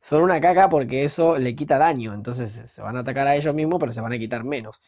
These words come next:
En cambio aquí, como pueden ver, lo que tenemos cada vez es pérdida de energía, está bien. Eh, bueno, sí, lo voy a dejar full velocidad. Vamos a ver qué tenemos aquí para ponerle. Creo que tengo una seis. Sí, porque las siete las voy a guardar para,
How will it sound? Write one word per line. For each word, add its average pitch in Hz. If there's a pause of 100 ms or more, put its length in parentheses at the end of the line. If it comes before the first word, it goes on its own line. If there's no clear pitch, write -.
(580)
En 113
cambio 117
aquí, 123
como 135
pueden 135
ver, 151
lo 143
que 120
tenemos 123
cada 113
vez 117
es -
pérdida 123
de 113
energía, 107
está 113
bien. 110 (920)
Eh, 120
bueno, 151
sí, 175
lo 120
voy 135
a 151
dejar 139
full 143
velocidad. 120 (800)
Vamos -
a 117
ver 113
qué 110
tenemos 110
aquí 113
para 117
ponerle. 123
Creo 135
que 147
tengo 135
una 120
seis. 139 (640)
Sí, -
porque 107
las 107
siete 131
las 131
voy 120
a 120
guardar 113
para, 107